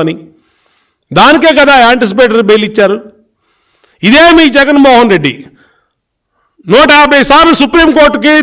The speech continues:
తెలంగాణ హైకోర్టుకి ఆ రోజు వెళ్ళాడు, యాంటిసిపేటరీ బెయిల్ ఇవ్వండి, రెగ్యులర్ బెయిల్ ఇవ్వండి అని. పద్దెనిమిది నెలలు జైల్లో ఉంచారు.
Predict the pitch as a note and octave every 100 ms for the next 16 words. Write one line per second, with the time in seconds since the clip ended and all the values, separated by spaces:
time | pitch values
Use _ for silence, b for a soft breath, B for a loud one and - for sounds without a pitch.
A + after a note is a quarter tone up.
0 | A#3 B3+ C#4+ D4 C#4+ A#3+ C4+ C4+ C4 B3+
1 | B3 B3 B3 A#3+ A#3+ - - b b b
2 | _ _ _ - G3 B3 G#3+ A3 A3 G#3
3 | F#3+ G3+ A3 G#3 G3+ F#3+ G3 E3+ E3+ E3+
4 | G3 A3 F#3 E3 G#3+ G#3 G3 F#3 D3+ -
5 | b b b b - E3+ D#3 G3 F#3 E3
6 | G3+ A#3+ G3 F#3 E3 C3+ C3+